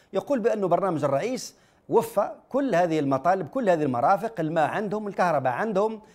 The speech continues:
الانترنت ما تنقطعش، المرافق الضرورية فصل الصيف فيها نقص لكن موجودة. طيب، إذن لابد من ع-، ع-، عملية تحقيق، لابد من لجنة، أليس هذا، أليس كذلك، آه، سيدة سوسن؟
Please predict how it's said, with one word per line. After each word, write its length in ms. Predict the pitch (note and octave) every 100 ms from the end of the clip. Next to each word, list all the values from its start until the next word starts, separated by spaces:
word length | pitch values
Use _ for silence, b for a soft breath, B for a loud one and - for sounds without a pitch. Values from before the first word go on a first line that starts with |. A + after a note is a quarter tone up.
| b
الانترنت 380 | G#3 B3 F#3+ F#3
ما 40 | D#3+
تنقطعش، 760 | A#2+ C3+ D3+ D3 A#3 B3 - b b b
المرافق 420 | G3+ G#3 G3 -
الضرورية 320 | E3+ F#3 F#3
فصل 220 | C#3+ D#3+ D3
الصيف 320 | - F3+ B2
فيها 280 | - F#3+ D3
نقص 260 | A3 -
لكن 240 | E3 C#3 B2+
موجودة. 440 | B2+ F3+ C4 D#3 b b b b
طيب، 320 | D3 F3 G#3+
إذن 200 | E3 A3+
لابد 320 | F#3 C#3+ D3
من 220 | A#3 B3 A#3 b b b b b -
ع-، 80 | E3+
ع-، 440 | F#3 D3+ F#3 F3
عملية 240 | G#3 C4
تحقيق، 520 | C#4+ C#4 - D4+ D4 D#3+
لابد 340 | D3 D#3+ F#3
من 100 | A#3+
لجنة، 300 | C#4+ F#3 E3+
أليس 180 | G#3+ A#3
هذا، 240 | A#3+ A#3+
أليس 200 | A3+ A3
كذلك، 340 | A#3+ C4+ G#3+ -
آه، 340 | C3 B2 A#2+ A2
سيدة 280 | D3+ C3+
سوسن؟ 300 | B2+ B2 -